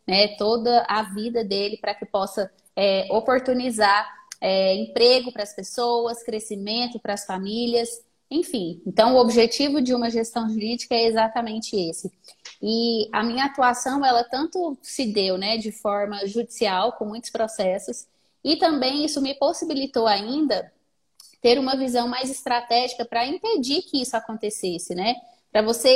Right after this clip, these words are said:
evitar já de antemão, aqui no extrajudicial, enquanto o problema tá ali, é, pra que ele não desague no judicial, porque é um problema que acarreta, como eu falei, né, prejuízo financeiro, de tempo e de imagem. E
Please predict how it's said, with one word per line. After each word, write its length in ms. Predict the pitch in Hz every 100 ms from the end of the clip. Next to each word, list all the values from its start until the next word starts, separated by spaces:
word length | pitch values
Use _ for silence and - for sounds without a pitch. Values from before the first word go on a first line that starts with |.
| 285
evitar 560 | 311 370 - 233 214 214
já 160 | 208
de 160 | 208 214
antemão, 540 | 254 359 359 277 220
aqui 260 | 214 - 339
no 120 | 440
extrajudicial, 760 | 302 294 269 240 233 214 214
enquanto 220 | 240 233 233
o 60 |
problema 360 | 233 226 226 233
tá 200 | 247 269
ali, 360 | 262 247 285 _ _ _ -
é, 180 | 214 220
pra 160 | 247
que 80 | 254
ele 160 | 285 285
não 180 | 294 339
desague 520 | 359 262 233 294 294
no 120 | 247
judicial, 640 | 226 214 - 196 170 160 -
porque 240 | 202 208
é 200 | 294 349
um 80 | 349
problema 480 | 349 254 240 226 226
que 300 | - 233 214
acarreta, 720 | 190 208 214 190 180 180 175 -
como 160 | 202
eu 80 | 190
falei, 260 | 190 190 170
né, 120 | 175
prejuízo 460 | 190 190 202 269 -
financeiro, 720 | 320 339 339 208 208 240 233 190
de 180 | 220
tempo 480 | 240 - 247 311 - -
e 80 |
de 140 | 269 262
imagem. 580 | 302 233 147 170 156 - _ _ _ _ _ _ -
E 500 | 202 240 294 294